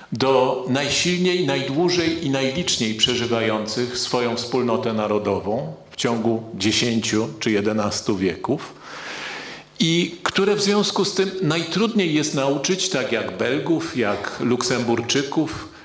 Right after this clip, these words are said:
jak niektórych Niemców. Francja też, mimo że jest starym narodem zjednoczonym, e, jeszcze w średniowieczu, dopiero w nowoczesny sposób stała się nim wskutek rewolucji francuskiej, a więc i tutaj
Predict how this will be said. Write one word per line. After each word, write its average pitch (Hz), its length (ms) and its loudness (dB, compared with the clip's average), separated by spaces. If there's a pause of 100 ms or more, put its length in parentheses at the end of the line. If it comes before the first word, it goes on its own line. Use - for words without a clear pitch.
(100)
jak 123 200 0
niektórych 113 520 0
Niemców. 139 680 -2 (1400)
Francja 190 460 2
też, 196 480 2
mimo 147 320 4
że 131 180 2
jest 120 400 0
starym 156 460 2
narodem 110 540 2
zjednoczonym, 110 840 0 (160)
e, 98 280 -2
jeszcze 104 380 2
w - 60 -4
średniowieczu, 113 800 2 (340)
dopiero 160 500 4
w 160 180 -8
nowoczesny 147 640 0
sposób 156 420 -2
stała 151 340 2
się 151 200 -2
nim 151 180 -4
wskutek 151 380 0
rewolucji 156 480 2
francuskiej, 107 720 0
a 117 100 2
więc 131 240 0
i 139 60 0
tutaj 143 420 2